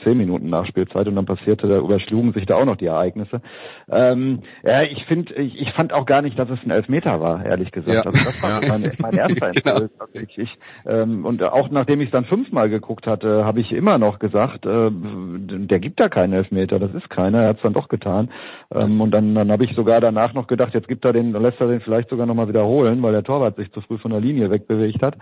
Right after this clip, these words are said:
Speaker 1: Ähm, das hat er dann ja nicht getan. Also ja, ich meine, klar, wenn die Situation so ist, dann gibt's auch nach dem Schlusspfiff noch einen Elfmeter, äh, per V R R, aber, aber schön ist es nicht.
Speaker 2: Ja, ich meine, was willst du machen? Das ist die letzte Situation im Spiel, da fliegt eine Ecke
Speaker 1: Ja.
Speaker 2: rein und, äh, der Ball wird abgewehrt in einem Getümmel, wo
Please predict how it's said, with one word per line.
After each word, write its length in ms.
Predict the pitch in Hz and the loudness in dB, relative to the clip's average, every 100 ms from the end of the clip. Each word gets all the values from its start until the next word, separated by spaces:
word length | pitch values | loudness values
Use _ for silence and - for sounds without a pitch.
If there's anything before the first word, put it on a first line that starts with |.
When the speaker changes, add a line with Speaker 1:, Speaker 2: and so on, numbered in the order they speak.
| - - - - | -20 -20 -20 -8
Speaker 1:
Ähm, 300 | 113 110 107 | -2 0 0
das 140 | 104 | 0
hat 120 | 104 | 0
er 80 | 113 | 2
dann 140 | 107 110 | 2 2
ja 100 | 104 | 0
nicht 160 | 123 | 0
getan. 380 | 107 90 98 117 | -2 0 2 4
Also 220 | 101 120 | 4 4
ja, 300 | 120 117 131 | 4 4 4
ich 140 | 139 143 | 2 0
meine, 160 | 147 | 0
klar, 240 | - 160 180 | 2 2 2
wenn 100 | 165 | 0
die 80 | |
Situation 540 | 143 160 160 131 151 156 | -2 -2 -2 -2 -4 0
so 80 | 143 | 0
ist, 200 | 120 156 | 0 0
dann 120 | 151 | 0
gibt's 160 | - | -2
auch 100 | 147 | -2
nach 140 | 143 147 | -2 -2
dem 100 | 151 | -2
Schlusspfiff 400 | 165 151 156 156 | -4 -4 -6 -6
noch 100 | 143 | -4
einen 100 | 139 | -2
Elfmeter, 720 | 139 147 160 156 107 104 107 | -2 0 -2 0 2 2 0
äh, 40 | |
per 220 | 101 113 104 | 0 -2 0
V 220 | 104 107 | 2 4
R 100 | 104 | 4
R, 160 | 95 104 | 4 4
aber, 440 | 98 104 107 101 | 2 2 2 0
aber 180 | 87 107 | 0 -2
schön 280 | - 113 139 | -4 -4 -4
ist 100 | 135 | -4
es 80 | - | -2
nicht. 280 | 104 90 - _ _ - - - - - | -4 -6 -20 _ _ -20 -20 -20 -20 -8
Speaker 2:
Ja, 240 | - 120 135 | -2 0 2
ich 200 | 135 131 | 2 2
meine, 200 | 120 123 | 2 0
was 160 | 117 | 0
willst 180 | 135 - | -2 0
du 40 | |
machen? 260 | 113 147 127 | 0 0 0
Das 140 | 104 | -4
ist 160 | 123 - | -6 -4
die 40 | |
letzte 360 | 104 127 - 131 | 0 0 0 -2
Situation 580 | 123 139 120 113 131 139 | 0 2 0 2 0 0
im 80 | 120 | -4
Spiel, 320 | - 151 175 | -4 -2 0
da 80 | 147 | 0
fliegt 320 | 147 135 - | 0 -2 0
eine 160 | 113 | -2
Ecke 240 | 143 139 156 | -2 2 2
Speaker 1:
Ja. 80 | 147 | 2
Speaker 2:
rein 400 | 147 170 185 180 | 2 0 -4 -6
und, 420 | 156 135 127 - | -2 -2 -4 -6
äh, 300 | - 123 120 | 0 2 2
der 160 | 120 123 | 2 2
Ball 240 | 123 147 | 2 2
wird 160 | 139 - | 0 0
abgewehrt 600 | 139 - 151 151 165 170 | -4 -2 -4 0 0 -2
in 120 | 127 | -4
einem 200 | - 117 | -4 -4
Getümmel, 480 | 113 110 143 170 185 131 | -4 -2 0 2 0 2
wo 300 | 120 120 | 2 2